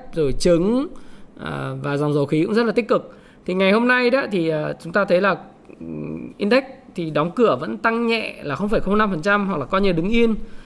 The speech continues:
vẫn ở mức là một nghìn ba trăm chín mươi tư phẩy tám điểm. Thì có nhiều người thì đã quen với lại cái việc đi ngang của cái thị trường rồi, cho nên khi mà thị trường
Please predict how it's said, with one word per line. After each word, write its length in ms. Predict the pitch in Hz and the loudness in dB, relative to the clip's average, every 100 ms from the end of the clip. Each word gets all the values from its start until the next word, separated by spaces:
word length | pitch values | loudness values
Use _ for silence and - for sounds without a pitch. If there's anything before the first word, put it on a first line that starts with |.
| - | -16
vẫn 180 | - 254 | -4 2
ở 60 | 254 | 4
mức 200 | 214 254 | 4 2
là 60 | |
một 120 | 180 165 | 0 2
nghìn 220 | 160 156 | 0 2
ba 160 | 190 | 0
trăm 160 | 202 208 | 2 0
chín 160 | 208 202 | 0 2
mươi 60 | 196 | 2
tư 100 | 214 | 4
phẩy 140 | 170 | 2
tám 280 | - 135 196 | 0 0 4
điểm. 160 | 226 117 - - - - - | 2 0 -12 -20 -20 -20 -14
Thì 100 | - | -12
có 280 | 147 190 202 | -2 0 4
nhiều 260 | 302 285 190 | 4 6 6
người 340 | 175 160 147 147 | 4 4 2 -2
thì 80 | |
đã 460 | 147 156 175 208 302 - - - - - - - _ - - - | -2 -2 -2 -2 -4 -8 -20 -20 -20 -20 -20 -20 _ -20 -20 0
quen 360 | 214 262 254 240 | 4 4 2 2
với 120 | 233 | 2
lại 80 | 233 | 2
cái 100 | 233 | 2
việc 180 | 214 - | 2 2
đi 100 | 208 | 2
ngang 400 | 220 220 214 190 | 4 4 2 -2
của 140 | 180 107 | -6 -4
cái 100 | 170 - | -6 -8
thị 120 | 147 | -2
trường 280 | 185 160 139 | 2 2 4
rồi, 200 | 143 123 | 0 0
cho 120 | 180 | -2
nên 160 | 185 | -2
khi 160 | 165 196 | 0 0
mà 80 | 160 | 0
thị 100 | 165 | -4
trường 280 | 151 151 | -2 -2